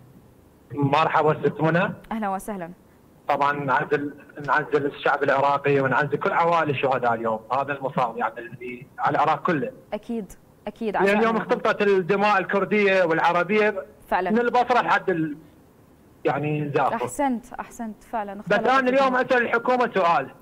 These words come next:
Speaker 2: اي.
Speaker 1: اليوم احنا نمتلك حشد.
Speaker 2: اي.
Speaker 1: ش-، شرطه.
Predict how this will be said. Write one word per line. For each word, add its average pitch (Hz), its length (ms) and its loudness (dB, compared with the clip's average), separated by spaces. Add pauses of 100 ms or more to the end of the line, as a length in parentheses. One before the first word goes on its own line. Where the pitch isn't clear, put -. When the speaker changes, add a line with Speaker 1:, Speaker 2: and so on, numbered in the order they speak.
Speaker 2:
اي. 208 200 -2 (840)
Speaker 1:
اليوم 214 280 2
احنا 226 180 0
نمتلك 220 480 2
حشد. 202 380 0 (600)
Speaker 2:
اي. 185 160 -10 (220)
Speaker 1:
ش-، - 120 -10 (280)
شرطه. 202 400 0